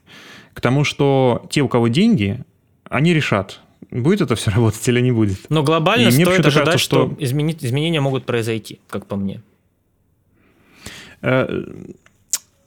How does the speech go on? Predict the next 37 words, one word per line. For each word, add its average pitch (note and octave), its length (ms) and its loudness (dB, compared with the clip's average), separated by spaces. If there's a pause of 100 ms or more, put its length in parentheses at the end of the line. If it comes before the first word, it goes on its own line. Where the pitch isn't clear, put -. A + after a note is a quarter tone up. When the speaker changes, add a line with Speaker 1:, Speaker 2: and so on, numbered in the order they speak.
Speaker 1:
с - 120 -6
одной E3 240 4
стороны, F#3 380 2
да. A#2 340 2 (760)
Но B2 80 2
с A#2 40 0
другой D#3+ 240 4
стороны, F3 300 2
есть D3 260 2
технология, D#3+ 500 2
которая C#3 340 2
кормила C3 480 2
сколько F3 760 0 (140)
рынок? D3 420 -2 (520)
Ну, E3+ 140 4
с A#2 60 2
девятнадцатого C3 580 0
года G#2 240 2
уже G2+ 220 0
пошли A2+ 300 -4
хорошие A2+ 400 -4
прибыли G#2+ 360 -2
от - 100 -6
Speaker 2:
Ну, B2+ 60 0
Speaker 1:
майнинга. A2+ 500 0
Speaker 2:
майнинга C#3 360 -2
видеокартами, C3 560 -4
да. G2 160 -6 (680)
Плюс-минус. A2 580 -12 (140)
Speaker 1:
Ну, F#3 340 0 (100)
в-, B2 100 -6
ну, E3+ 120 4
больше, F3+ 340 2
больше E3+ 300 2
трёх D3 240 0
лет B2 200 2
это G#2+ 160 -2